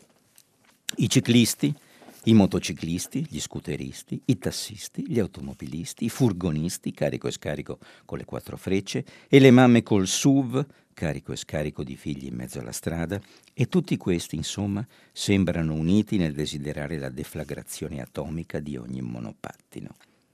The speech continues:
Eccola la novità culturale. Poi certo, evviva, ci sono le novità intese come delle regole anche per loro, i moderni sui monopattini, e ci sentiamo tutti meglio. Però, dite un po', avete mai visto un vigile ur-,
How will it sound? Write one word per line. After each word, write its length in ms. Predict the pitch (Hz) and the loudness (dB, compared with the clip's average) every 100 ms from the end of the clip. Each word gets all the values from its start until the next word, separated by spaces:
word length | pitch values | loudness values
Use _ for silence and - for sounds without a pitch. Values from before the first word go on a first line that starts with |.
| _ | _
Eccola 540 | - 127 - 73 62 57 _ _ | -2 -2 -4 -12 -12 -18 _ _
la 120 | - 76 | -12 -10
novità 360 | 65 62 73 | -10 -12 -14
culturale. 640 | - 62 - 65 73 - - _ _ _ | -14 -14 -12 -14 -14 -20 -20 _ _ _
Poi 160 | - 151 | -4 -2
certo, 300 | - 120 - | 0 0 0
evviva, 360 | 95 107 80 73 _ _ - - | 2 2 2 -2 _ _ -20 -8
ci 140 | - | -4
sono 260 | 95 80 76 | -4 -4 -4
le 80 | 71 | -6
novità 340 | 71 73 - | -6 -8 -4
intese 380 | 85 82 73 76 | -4 -4 -6 -8
come 440 | 73 71 64 67 | -10 -8 -8 -10
delle 280 | - 85 69 | -6 -6 -6
regole 320 | 73 78 78 | -6 -6 -6
anche 200 | 71 85 - | -8 -10 -4
per 180 | 98 | -2
loro, 240 | 110 101 82 | 2 4 4
i 40 | |
moderni 640 | 82 71 80 78 82 71 67 _ _ | 0 -2 -2 -2 -4 -8 -10 _ _
sui 220 | - - 71 | -18 -10 -8
monopattini, 760 | 69 69 - 71 - 71 78 - - - | -8 -10 -10 -12 -12 -14 -14 -16 -20 -8
e 100 | - | -6
ci 120 | - | -2
sentiamo 420 | - 92 87 78 | 0 0 0 -4
tutti 260 | - 85 87 | -6 -8 -6
meglio. 360 | 78 73 69 71 | -4 -4 -8 -2
Però, 280 | 135 110 73 _ _ - | 2 2 0 _ _ -4
dite 220 | 127 131 | -2 0
un 100 | 90 | 0
po', 240 | - 57 _ _ _ - | -2 -16 _ _ _ -6
avete 300 | 107 131 143 | 0 2 4
mai 140 | 135 | 2
visto 260 | 131 139 131 | 2 0 0
un 100 | 120 | 0
vigile 540 | 127 117 120 98 90 - _ | 0 -2 -2 0 -2 -6 _
ur-, 160 | - | -8